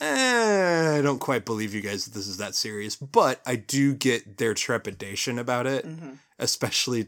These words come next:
Speaker 1: being, like, little film producers out of New Zealand on Channel four.
Speaker 2: Oh,
Speaker 1: And just
Speaker 2: sure.
Speaker 1: being like, "American attorneys are trying to go after us." But, you know, at this point, <laughs> there's no threats anymore.
Speaker 2: Nope.
Speaker 1: So next week.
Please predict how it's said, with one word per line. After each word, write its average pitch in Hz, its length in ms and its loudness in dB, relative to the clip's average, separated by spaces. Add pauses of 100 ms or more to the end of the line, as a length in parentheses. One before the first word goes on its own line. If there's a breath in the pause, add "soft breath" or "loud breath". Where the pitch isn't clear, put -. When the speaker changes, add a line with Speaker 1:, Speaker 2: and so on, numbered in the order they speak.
Speaker 1:
being, 113 300 -6
like, 104 260 -8
little 107 560 -6 (460)
film 110 280 -4
producers 107 580 -4
out 104 120 -2
of 101 80 -2
New 98 120 -4
Zealand 101 400 -10
on 98 160 -8
Channel 101 320 -10
four. 107 480 -4 (160)
Speaker 2:
Oh, - 140 -6 (120)
Speaker 1:
And 135 140 2
just 131 180 2
Speaker 2:
sure. 135 80 0
Speaker 1:
being 123 100 0
like, 110 200 -4 (360 loud breath)
"American 135 520 2
attorneys 120 520 0
are 107 60 -2
trying 113 440 -2
to 104 180 -2
go 107 260 -2
after 101 420 -2
us." - 400 -6
But, 156 240 2
you 165 140 0
know, 95 180 -6 (240)
at 135 140 -2
this 135 160 2
point, 104 340 -8 (140)
<laughs> - 120 -20
there's 107 580 -2
no 101 100 -12
threats 104 340 -6
anymore. 110 380 -2
Speaker 2:
Nope. - 260 -6 (460)
Speaker 1:
So 104 1120 -2
next 98 480 -4
week. 95 380 -12